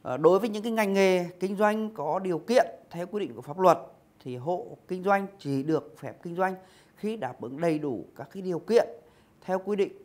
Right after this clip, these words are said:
của pháp luật. Cái điểm lưu ý cuối cùng nữa đấy là về quy mô. Thì như chúng ta đã biết thì hộ kinh doanh, ờ, có quy mô nhỏ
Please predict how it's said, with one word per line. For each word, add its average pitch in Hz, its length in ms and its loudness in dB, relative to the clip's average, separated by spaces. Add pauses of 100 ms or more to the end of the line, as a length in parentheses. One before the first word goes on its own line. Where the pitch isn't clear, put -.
(120)
của 113 180 -10
pháp 175 260 -10
luật. 156 160 4 (600)
Cái 202 80 -6
điểm 147 280 2
lưu 208 200 2
ý 170 140 0
cuối 165 220 -2
cùng 190 320 4
nữa 165 160 -2
đấy 180 180 -2
là 202 120 0
về 165 200 -2
quy 214 280 -2
mô. 214 440 0 (680)
Thì 196 100 -6
như 226 160 -4
chúng 165 120 -6
ta 185 100 0
đã 180 160 2
biết 247 260 0 (640)
thì 156 120 -8
hộ 175 460 -6
kinh 208 180 -4
doanh, 220 300 6 (1400)
ờ, 123 340 -12
có 135 180 -2
quy 196 200 -4
mô 220 400 4 (140)
nhỏ 147 480 2